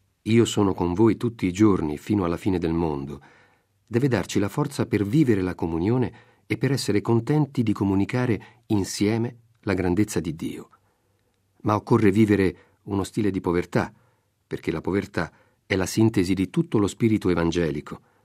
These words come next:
Vivendo la povertà, ci accorgiamo di essere per gli altri.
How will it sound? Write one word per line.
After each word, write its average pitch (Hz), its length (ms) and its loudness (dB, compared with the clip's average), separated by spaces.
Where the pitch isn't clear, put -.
Vivendo 131 420 2
la 113 120 2
povertà, 92 560 -2
ci - 140 -4
accorgiamo 90 480 0
di 85 260 -4
essere 95 540 -2
per - 240 -4
gli 76 140 0
altri. - 420 -10